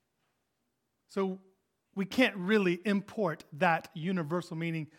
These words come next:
to love. In, pr-, in, in particular, Paul says Demas, who was in love, agape, with the world, has done harm to him. So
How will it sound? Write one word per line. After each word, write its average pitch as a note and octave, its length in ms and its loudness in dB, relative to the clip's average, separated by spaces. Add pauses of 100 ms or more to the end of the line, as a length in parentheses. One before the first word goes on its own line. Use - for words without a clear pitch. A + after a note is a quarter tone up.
(200)
to F3 100 -4
love. F3 240 4
In, D#3+ 120 -4
pr-, E3+ 240 -10
in, F3+ 260 -4
in F#3+ 80 -4
particular, F3 560 -4 (260)
Paul G3+ 200 4
says F3+ 340 -2
Demas, C#3+ 580 0
who G3 120 -6
was F3 240 0
in E3+ 240 -2
love, F#3 440 6
agape, F#3 520 2 (200)
with F#3+ 120 -2
the F#3 80 -6
world, E3+ 480 -2 (240)
has E3 300 0
done C#3 240 -4
harm D#3+ 400 -6
to B2 100 -16
him. G#2 60 -20 (1400)
So B3 360 8